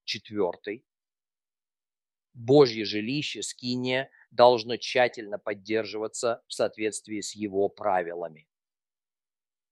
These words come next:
Есть две причины, по которым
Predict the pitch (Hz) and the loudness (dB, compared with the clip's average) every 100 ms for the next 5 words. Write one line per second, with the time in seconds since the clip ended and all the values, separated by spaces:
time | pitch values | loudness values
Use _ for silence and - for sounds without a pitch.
0 | _ _ - 151 202 - - 117 123 165 | _ _ 4 8 8 6 -14 -14 2 4
1 | - 117 104 - 92 95 156 254 _ _ | 4 -4 -6 -6 -4 0 0 0 _ _
2 | _ 147 - 139 175 180 170 | _ 6 6 4 4 4 4